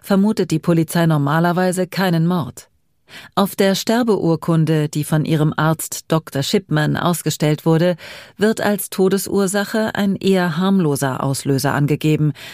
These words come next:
nämlich, dass Kathleen Grundy an Altersschwäche starb. Dass ihr Körper aus dem Leben schied, weil er abgenutzt war.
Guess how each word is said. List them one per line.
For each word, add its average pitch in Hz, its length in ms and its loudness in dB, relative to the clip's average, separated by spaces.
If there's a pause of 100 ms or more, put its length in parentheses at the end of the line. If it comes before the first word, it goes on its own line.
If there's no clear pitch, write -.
(180)
nämlich, 202 540 0
dass 165 220 -2
Kathleen 156 480 -2
Grundy 156 440 2
an 185 180 -2
Altersschwäche 127 640 -4
starb. - 300 -10 (1000)
Dass 196 240 0
ihr 208 140 0
Körper 208 500 -2
aus 170 160 -4
dem 170 180 0
Leben 175 280 0
schied, - 500 -6
weil 190 200 0
er 214 120 -2
abgenutzt 127 640 -4
war. 123 240 -4